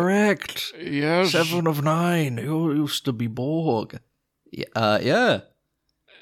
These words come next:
Speaker 2: And then
Speaker 1: Yeah,
Speaker 2: she, and she
Speaker 1: yeah.
Speaker 2: flies around the Millennium Falcon.
Speaker 1: <laughs> She, she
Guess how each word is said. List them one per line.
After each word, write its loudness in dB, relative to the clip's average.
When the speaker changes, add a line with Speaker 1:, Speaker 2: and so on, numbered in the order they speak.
Speaker 2:
And 0
then 2
Speaker 1:
Yeah, 2
Speaker 2:
she, -2
and 4
she -2
Speaker 1:
yeah. 0
Speaker 2:
flies 2
around 2
the 2
Millennium 0
Falcon. 0
Speaker 1:
<laughs> -16
She, -10
she -2